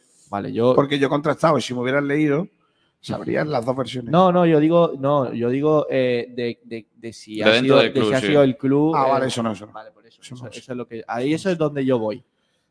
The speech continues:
Speaker 2: Eso no lo sé y tampoco, también te digo una cosa, no me importa. Yo lo, yo, a mí lo que me importa es que mis lectores, en este caso de la web, y mis oyentes hoy, que es cuando lo puedo contar,
Speaker 3: Mm.
Speaker 2: sepan lo que ha pasado. Y lo que ha pasado de verdad es que el chaval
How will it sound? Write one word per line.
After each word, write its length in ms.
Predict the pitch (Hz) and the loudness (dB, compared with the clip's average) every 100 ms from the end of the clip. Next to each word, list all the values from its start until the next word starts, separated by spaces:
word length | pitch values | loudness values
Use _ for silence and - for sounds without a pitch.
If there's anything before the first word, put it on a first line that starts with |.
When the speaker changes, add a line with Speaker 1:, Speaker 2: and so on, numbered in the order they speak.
| - | -8
Speaker 2:
Eso 160 | 123 | -2
no 100 | 131 | 0
lo 80 | 139 | 0
sé 180 | 135 - 262 | 0 -4 -6
y 60 | |
tampoco, 380 | 131 110 151 160 | -8 -6 -6 -8
también 220 | - 135 139 | -6 -6 -4
te 100 | 151 | -2
digo 120 | 139 | -2
una 100 | 131 | -4
cosa, 180 | 104 107 | -10 -16
no 340 | 113 113 110 | -20 -16 -10
me 80 | 123 | -10
importa. 220 | 127 - _ _ _ _ | -10 -18 _ _ _ _
Yo 120 | 131 | -4
lo, 120 | 131 - | -4 -2
yo, 200 | 127 147 | -2 0
a 80 | 147 | 0
mí 100 | 156 | -2
lo 80 | 190 | -2
que 80 | 196 | -4
me 60 | |
importa 260 | 180 175 170 | -4 -4 -6
es 80 | - | -8
que 120 | 139 | -8
mis 200 | 143 131 | -6 -6
lectores, 640 | 131 123 - 165 131 - - _ | -8 -6 -2 -2 -4 -12 -20 _
en 120 | 131 | -12
este 180 | 117 127 | -12 -10
caso 180 | 147 139 | -8 -6
de 60 | 135 | -4
la 100 | 123 | -2
web, 220 | 139 127 _ _ _ | -2 -4 _ _ _
y 60 | 113 | -14
mis 200 | 131 131 | -10 -4
oyentes 460 | 139 147 156 - - | -2 -2 -6 -10 -4
hoy, 320 | 160 156 240 _ _ _ - | -2 -2 -6 _ _ _ -16
que 80 | |
es 60 | 117 | -8
cuando 220 | 143 131 | -4 -2
lo 100 | 131 | -2
puedo 200 | 135 131 | 0 -2
contar, 440 | 127 120 139 208 - | -4 -8 -8 -8 -8
Speaker 3:
Mm. 200 | 107 107 - _ _ _ | -8 -8 -10 _ _ _
Speaker 2:
sepan 460 | - 147 160 160 | -10 -6 -4 -4
lo 80 | 139 | -4
que 80 | 131 | -6
ha 60 | |
pasado. 340 | - 107 110 _ _ _ _ | -10 -12 -16 _ _ _ _
Y 60 | 127 | -12
lo 80 | 110 | -8
que 80 | |
ha 60 | 123 | -4
pasado 260 | 151 160 160 | 0 2 2
de 80 | |
verdad 260 | 151 147 175 | 2 0 -2
es 100 | 170 | -4
que 120 | - | -8
el 100 | 127 | -10
chaval 460 | 120 113 131 185 | -6 -4 -2 -2